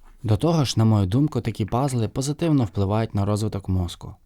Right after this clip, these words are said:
і загалом на внутрішнє самопочуття.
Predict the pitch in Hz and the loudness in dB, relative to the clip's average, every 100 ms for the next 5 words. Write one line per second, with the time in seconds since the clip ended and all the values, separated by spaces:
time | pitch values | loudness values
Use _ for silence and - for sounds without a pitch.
0 | _ - - - - 135 131 117 110 104 | _ -20 -20 -20 -4 0 2 2 2 2
1 | 95 98 127 139 127 - 107 92 - - | 2 2 0 0 -2 -2 -4 -4 -10 -8
2 | 135 131 101 101 92 - 87 82 | -2 -2 -2 -6 -8 -8 -10 -10